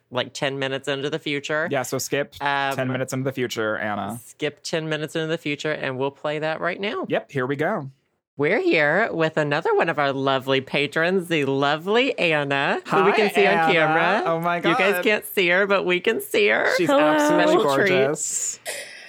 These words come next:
Speaker 3: No.
Speaker 1: Hi, Anna.
Speaker 3: Hi. <laughs>
Speaker 2: It looks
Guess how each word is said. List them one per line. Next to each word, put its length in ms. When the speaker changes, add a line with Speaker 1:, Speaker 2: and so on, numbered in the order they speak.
Speaker 3:
No. 280
Speaker 1:
Hi, 200
Anna. 580
Speaker 3:
Hi. 800
<laughs> 60
Speaker 2:
It 60
looks 60